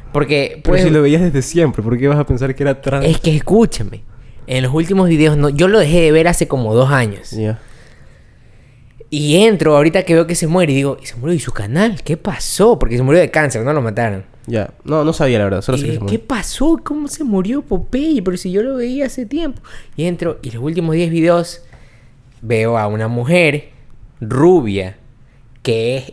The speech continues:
Speaker 1: igualita a Popeye.
Speaker 2: Ya, la hija, no
Speaker 1: Entonces,
Speaker 2: sé.
Speaker 1: yo pensaba que era Popeye que se había hecho trans. Porque, no sé, es como,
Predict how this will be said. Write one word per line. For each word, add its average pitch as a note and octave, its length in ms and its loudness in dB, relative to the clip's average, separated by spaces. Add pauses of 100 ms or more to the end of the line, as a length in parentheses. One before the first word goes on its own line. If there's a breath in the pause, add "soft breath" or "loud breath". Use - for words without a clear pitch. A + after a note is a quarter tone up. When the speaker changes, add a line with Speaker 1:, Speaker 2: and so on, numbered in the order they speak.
(120)
Speaker 1:
igualita A#2+ 1300 -4
a A#2+ 140 -12
Popeye. G#2 640 -10
Speaker 2:
Ya, A#2 300 -6
la G#2 160 -2
hija, G#2 320 -6
no F#2+ 80 -10
Speaker 1:
Entonces, C3 260 -6
Speaker 2:
sé. C3 80 -16
Speaker 1:
yo D#3 100 -2
pensaba E3 400 -2
que C3 100 -6
era C3+ 140 0
Popeye D3+ 580 2
que B2 120 -4
se A#2+ 80 -8
había A2 160 -4
hecho C3+ 240 -8
trans. F3 420 0 (300 loud breath)
Porque, C#3 420 -4
no G3+ 140 -6
sé, A3+ 300 -2 (100)
es - 160 -10
como, E3 400 -4